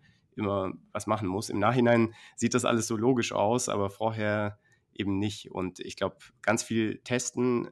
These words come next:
und dann spürt man schon, also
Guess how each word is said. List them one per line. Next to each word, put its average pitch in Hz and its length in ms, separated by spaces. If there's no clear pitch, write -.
und 101 640
dann 98 540
spürt 131 320
man 107 180
schon, 107 420
also 104 260